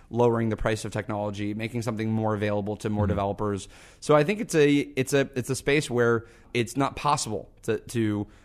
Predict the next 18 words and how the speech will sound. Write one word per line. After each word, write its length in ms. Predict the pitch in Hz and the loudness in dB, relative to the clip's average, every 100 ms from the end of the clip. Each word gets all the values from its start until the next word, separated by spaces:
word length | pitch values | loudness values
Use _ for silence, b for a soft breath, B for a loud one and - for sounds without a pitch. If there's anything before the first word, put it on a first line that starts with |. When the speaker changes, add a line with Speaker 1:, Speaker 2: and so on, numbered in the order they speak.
| - | -6
Speaker 1:
um, 240 | 107 101 - | -2 -2 0
know 280 | 117 113 107 | 2 2 2
who's 180 | 113 | 0
gonna 140 | 107 101 | -2 -2
win 320 | 98 101 90 - - - | -2 -4 -8 -16 -20 -6
because 360 | 131 131 113 | -4 -2 -2
of, 120 | 113 110 - | -2 -4 -2
of 180 | 110 104 | -2 2
the 120 | 117 | 2
amount 280 | 110 123 131 | 2 2 2
of 80 | |
innovation 460 | 117 113 113 113 110 | 0 2 0 0 -4
and 80 | 104 | -4
the 40 | |
pace 260 | - 120 117 | -2 -2 -2
of 60 | 113 | -4
innovation 360 | 107 107 - | -2 -2 -2
that's, 160 | 101 | -4